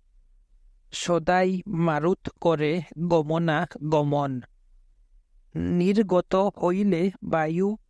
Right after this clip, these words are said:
হকার সঞ্চারে, সকার শব্দে পুনঃপ্রবেশে অন্তরে। ওই দুই অক্ষর বেদের আদি মূল,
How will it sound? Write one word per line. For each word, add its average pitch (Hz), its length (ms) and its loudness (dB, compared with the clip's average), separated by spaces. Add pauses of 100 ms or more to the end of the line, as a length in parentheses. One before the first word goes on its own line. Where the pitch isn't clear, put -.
(320)
হকার 180 800 -2
সঞ্চারে, 165 880 -2 (960)
সকার 196 520 -2 (100)
শব্দে 160 640 -2 (180)
পুনঃপ্রবেশে 185 1160 0
অন্তরে। 160 640 0 (1500)
ওই 214 340 2
দুই 185 420 0
অক্ষর 170 680 -2
বেদের 156 520 0
আদি 180 460 -2
মূল, 160 400 0